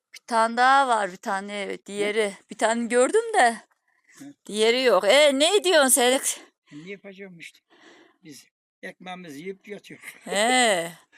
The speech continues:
Speaker 2: He. E, gel.
Speaker 1: Ekmeğini yiyip yatıyorsun. Senin evini, evini çekeyim, buraları bir çekeyim.
Speaker 2: Çek.
Speaker 1: Tabii burada çocuklar var.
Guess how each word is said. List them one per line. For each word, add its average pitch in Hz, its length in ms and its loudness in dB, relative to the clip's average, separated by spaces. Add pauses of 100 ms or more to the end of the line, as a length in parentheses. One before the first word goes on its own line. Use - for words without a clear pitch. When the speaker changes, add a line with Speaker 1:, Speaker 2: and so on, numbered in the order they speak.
(360)
Speaker 2:
He. 143 160 -20 (480)
E, 180 80 -16
gel. 208 240 -8 (1800)
Speaker 1:
Ekmeğini 208 460 -8
yiyip 240 280 -4
yatıyorsun. 247 440 -2
Senin 208 220 -6
evini, 220 440 -6 (220)
evini 214 340 -4
çekeyim, 214 560 -6
buraları 196 480 -4
bir 208 60 -12
çekeyim. 214 800 -6 (280)
Speaker 2:
Çek. 165 200 -20 (840)
Speaker 1:
Tabii 175 260 -10
burada 190 180 -10
çocuklar 196 580 -6
var. 190 460 -8